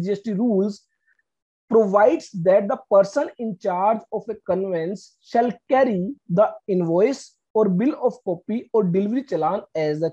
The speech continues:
case may be, and a copy of the e-way bill or the e-way bill number either physically or mapped to a radio frequency identification device embedded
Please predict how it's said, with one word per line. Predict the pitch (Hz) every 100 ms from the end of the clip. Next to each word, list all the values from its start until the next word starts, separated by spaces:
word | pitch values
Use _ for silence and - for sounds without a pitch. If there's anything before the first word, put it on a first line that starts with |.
| 202
case | 220 220
may | 247 285
be, | 196 123 _ _ _ _ _ _ -
and | 240 285 311 330 -
a | 254 -
copy | 208 202 277
of | 254 202
the | 226 -
e-way | 196 196
bill | 170 208 254 -
or | 190
the | 180 190
e-way | 185 190
bill | 185 175 175
number | 254 220 170 208 - _ _ _ _ 208
either | 196 208 240
physically | - 196 202 247 254 -
or | 226
mapped | 185 170 196 262 254 254 - -
to | 254 -
a | 208
radio | 202 180 185 240
frequency | - 190 - 175 175 262 -
identification | 180 165 165 180 185 170 151 220 175
device | 156 160 262 - - _ _ _
embedded | 233 226 190 196 185 269